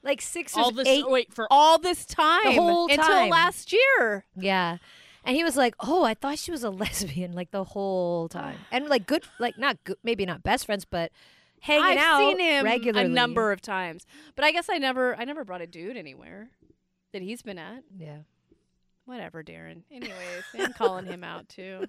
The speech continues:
Speaker 1: <laughs>
Speaker 3: Whatever. S-,
Speaker 1: Who
Speaker 3: who
Speaker 1: cares?
Speaker 3: cares?
Speaker 1: Whatever. <laughs>
Speaker 3: Are we still
Speaker 1: Happy
Speaker 3: doing,
Speaker 1: New Year.
Speaker 3: are we still doing John Stamos?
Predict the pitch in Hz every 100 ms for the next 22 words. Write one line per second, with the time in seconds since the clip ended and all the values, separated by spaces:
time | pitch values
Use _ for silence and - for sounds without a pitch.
0 | - 294 - _ - - - - 185 -
1 | - - _ - - 302 359 508 539 466
2 | 262 214 196 196 - - 247 247 359 339
3 | 403 320 269 220 233 233 220 233 220 185
4 | 175 180 - _ _ _ _ _ _ -
5 | - - - - - - - - - -
6 | - _ _ - - 762 - 571 - 571
7 | - - - - - - - _ _ _
8 | - - - 381 240 349 349 370 349 349
9 | 302 262 240 233 - 285 359 330 330 311
10 | 302 294 262 269